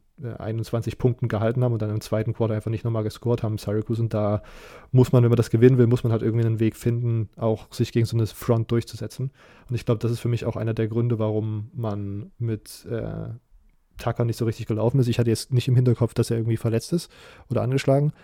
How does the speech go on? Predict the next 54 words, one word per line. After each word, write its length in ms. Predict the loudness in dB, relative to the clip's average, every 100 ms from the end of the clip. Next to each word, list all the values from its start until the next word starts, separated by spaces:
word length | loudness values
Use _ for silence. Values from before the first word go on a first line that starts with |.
| -20 -10
sondern 140 | -2
ich 80 | 0
kann 100 | 4
mir 100 | 2
einfach 180 | 4 2
vorstellen, 340 | 2 2 2
dass 160 | -2 0
man 140 | -2
sich 180 | -2 -6
keine 300 | -4 -2 -2
großen 400 | 0 -2 0 -2
Erfolgschancen 720 | -2 0 0 0 -2 -2 -4
ausgerechnet 480 | -10 -10 -12 -12 -12
hat 140 | -12 -10
bei, 300 | -8 -8 -12 _ _ _ _ -6
wenn 100 | -4
man 100 | -2
seinen 320 | -2 0 -2
Running 200 | -2 0
Back 160 | -2 -4
feedet, 320 | 0 2 2
wenn 80 | 0
man 160 | 0
gegen 180 | -2 0
diese 600 | 0 0 0 0 -2 -6 -4
D-Line 380 | 0 0 0
spielt, 220 | 0 -2 0
die 100 | -2
einfach 220 | -4 -6
mit, 360 | -10 -12 -18 -4
oder 160 | -4
Defensive 400 | -2 -6 -6 -4
Front 180 | -4 -4
spielt, 140 | -6 -8
die 120 | -8
einfach 160 | -8
mit 140 | -8 -8
Five 260 | -8 -10
Stars, 300 | -10 -12 -12 -10
ähm, 280 | -8 -8 -10
gespickt 400 | -12 -6 -8 -6
ist, 100 | -8
die 60 | -6
da 100 | -6
jetzt 120 | -6
schon 260 | -6 -6 -8
ein 60 |
paar 160 | -8 -6
Jahre 220 | -6 -8
spielen 320 | -8 -8 -6
und 80 | -6
Erfahrung 360 | -6 -6 -4 -4
haben. 160 | -6 -12 _ -20 _ -20 _ _ _ _ -6
Aber, 400 | -4 -4 -6